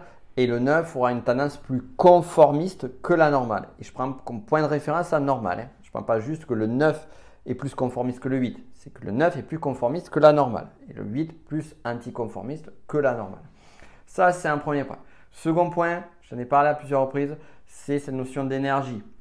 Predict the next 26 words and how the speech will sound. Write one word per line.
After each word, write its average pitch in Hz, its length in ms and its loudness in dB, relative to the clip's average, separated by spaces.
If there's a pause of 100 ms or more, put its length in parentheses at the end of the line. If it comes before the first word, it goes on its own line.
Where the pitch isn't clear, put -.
(300)
Le 117 120 -4
huit 160 320 4
va 131 120 6
avoir 127 160 2
une 127 100 -4
énergie 131 500 -4
plus 143 280 -8
proactive. 160 840 0 (340)
C'est, - 460 -14 (160)
ils 131 80 -6
vont 147 120 2
être 151 120 -4
plus 156 180 -12
force - 440 -4
d'action, 151 720 -2 (260)
plus 143 160 -4
force 160 400 -4
de 131 120 -4
projet. 156 720 -2 (300)
Ils 135 120 -4
vont 151 160 -2
plus 185 300 -2
décider 160 540 0
par, 160 400 0
prendre 156 340 -4
des, 123 200 -8